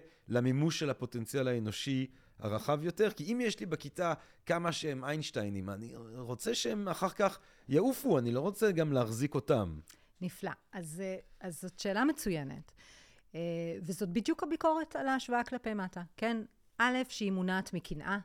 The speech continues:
Speaker 2: כן? זה לא שמישהו מרוויח. אם יש לי סוכריה אחת ואני לא יכולה לחלק לשתיים, ואז אני זורקת אותה לפח, אף אחד לא הרוויח מזה, כולם הפסידו, אבל העיקר, שמרתי על שוויון. אה, ובאמת מתייחס לשוויון כאיזשהו משהו שהוא קדוש בפני עצמו, כן?
Speaker 1: כן.
Speaker 2: משהו שיש לו ערך בפני עצמו,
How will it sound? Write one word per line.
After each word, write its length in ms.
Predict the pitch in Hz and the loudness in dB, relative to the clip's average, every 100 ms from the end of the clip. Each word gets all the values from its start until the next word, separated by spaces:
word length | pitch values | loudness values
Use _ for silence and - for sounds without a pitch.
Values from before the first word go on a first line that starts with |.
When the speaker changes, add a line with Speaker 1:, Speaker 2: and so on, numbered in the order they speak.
| - | -6
Speaker 2:
כן? 220 | - 214 202 | -2 0 2
זה 100 | 165 | 0
לא 120 | 208 | -2
שמישהו 340 | 339 277 240 | 0 2 2
מרוויח. 560 | 196 160 143 190 151 - | 0 0 2 2 0 -4
אם 80 | 214 | -2
יש 140 | 240 | -2
לי 140 | 254 220 - - - | -2 -4 -10 -20 -14
סוכריה 480 | - 220 220 190 226 | -4 -2 0 2 4
אחת 320 | 226 240 233 | 4 4 2
ואני 180 | 220 202 | 2 2
לא 80 | 220 | 2
יכולה 200 | 226 214 | 2 0
לחלק 360 | 208 214 208 | 0 -2 -2
לשתיים, 640 | 202 - - 214 214 214 202 | -4 -4 0 2 2 0 0
ואז 220 | 190 202 | 0 2
אני 140 | 226 | 2
זורקת 300 | 190 185 202 | 2 2 0
אותה 180 | 233 190 | -2 -2
לפח, 360 | 180 - 180 - | -4 -4 -6 0
אף 160 | 262 | 0
אחד 160 | 339 381 | 2 2
לא 60 | 339 269 | 4 4
הרוויח 460 | 180 156 175 151 | 2 2 0 0
מזה, 220 | 165 143 160 | -6 -6 -4
כולם 280 | - 254 269 | 4 6 6
הפסידו, 460 | 262 - 165 202 | 4 -2 0 2
אבל 200 | 240 285 | 2 2
העיקר, 260 | 294 302 392 403 381 381 | 2 2 2 2 -2 -6
שמרתי 420 | - 240 240 262 | 0 2 2 0
על 80 | 208 | -4
שוויון. 460 | - 165 156 143 147 - - - - - | -4 -6 -6 -8 -12 -18 -20 -20 -20 -6
אה, 100 | 170 147 | -4 -2
ובאמת 520 | 160 165 214 247 - - | -2 0 -2 -2 -8 -12
מתייחס 520 | 285 214 - - 247 254 | -6 -4 -4 -4 -4 -6
לשוויון 340 | 247 226 339 | -6 -4 -4
כאיזשהו 540 | 330 202 185 196 - 196 | -2 -2 0 -2 -4 -2
משהו 260 | 202 202 | -2 -4
שהוא 260 | 220 214 190 | -4 -2 -2
קדוש 320 | 196 175 190 | -2 -2 -4
בפני 300 | 208 - 208 | -4 -4 -2
עצמו, 460 | 196 - 247 233 147 | -2 -2 0 0 -2
כן? 140 | - 165 | -6 -6
Speaker 1:
כן. 80 | |
Speaker 2:
משהו 180 | 170 160 | -4 -6
שיש 240 | 185 180 190 | -6 -6 -2
לו 80 | |
ערך 260 | 190 208 208 | -2 -2 -2
בפני 240 | 185 - 175 | -6 -6 -6
עצמו, 340 | 170 - 151 | -6 -8 -10